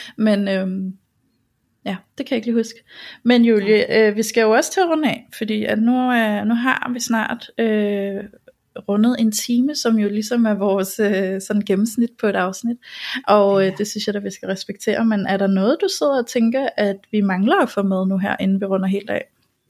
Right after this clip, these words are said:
Speaker 2: Nej, ikke der, hvor jeg er lige nu, men, men det skøre og det frustrerende er jo tit og ofte med den her podcast, at så har vi siddet og indspillet et eller andet, og så kommer der alle mulige tanker bag.
Speaker 1: Ja.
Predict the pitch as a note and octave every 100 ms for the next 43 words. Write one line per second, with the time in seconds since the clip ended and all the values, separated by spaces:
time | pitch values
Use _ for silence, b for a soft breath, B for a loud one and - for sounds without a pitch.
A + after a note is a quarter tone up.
0 | _ _ _ _ - G3+ F3+ F3 D#3+ -
1 | F3 F#3 F3+ E3 D#3+ F3+ F#3 F3+ F3+ G3
2 | G3 E3 E3+ E3+ E3 F3+ F3 F3 E3+ -
3 | F#3+ G3 G#3 G#3 - F3 F3 F3+ - F#3+
4 | F3+ D#3 D3 E3+ F3 F#3 F3 F3 - E3+
5 | - D#3 E3+ E3+ F3+ - F#3 - E3 E3+
6 | - F3 A#3 G3+ F3 G3 F3+ F#3+ F#3 -
7 | E3+ E3+ E3 D#3+ E3+ F#3 F3+ F3+ F#3+ F3+
8 | D3+ C3+ F3 F3+ D#3+ D3+ D3+ E3 D#3+ C#3
9 | D3+ E3 - C4+ D#4 D4+ B3+ A3+